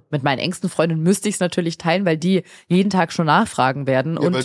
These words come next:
Speaker 2: weil du
Speaker 1: wann
Speaker 2: denen
Speaker 1: ist
Speaker 2: auch,
Speaker 1: jetzt
Speaker 2: weil,
Speaker 1: der
Speaker 2: weil,
Speaker 1: Test?
Speaker 2: weil, weil du denen auch diese dringlichen Termine einstellst.
Speaker 1: <laughs> Ja gut, bei meinen Freundinnen nicht.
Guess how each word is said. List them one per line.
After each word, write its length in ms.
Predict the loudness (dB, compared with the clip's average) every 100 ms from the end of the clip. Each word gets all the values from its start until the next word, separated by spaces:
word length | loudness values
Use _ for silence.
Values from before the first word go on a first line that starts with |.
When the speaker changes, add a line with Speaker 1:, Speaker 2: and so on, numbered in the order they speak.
| 0
Speaker 2:
weil 120 | 2
du 80 | 4
Speaker 1:
wann 100 | 2
Speaker 2:
denen 40 | 2
Speaker 1:
ist 60 |
Speaker 2:
auch, 100 | 0
Speaker 1:
jetzt 100 | 2
Speaker 2:
weil, 80 | 4
Speaker 1:
der 100 | 4
Speaker 2:
weil, 100 | 2
Speaker 1:
Test? 340 | 2 0 -2
Speaker 2:
weil, 280 | 0 0 2
weil 120 | 0
du 100 | 2
denen 160 | 2 2
auch 120 | 0
diese 220 | 0 0
dringlichen 380 | 0 -2 -2 0
Termine 360 | 2 2 4 2
einstellst. 680 | 2 0 2 2 4 2 2
Speaker 1:
<laughs> 40 | 0 0 -2 -4 -20 -18 -2
Ja 140 | -2
gut, 180 | -2 -4
bei 80 | -2
meinen 120 | -2
Freundinnen 420 | 0 2 2 0
nicht. 280 | -2 -2 -4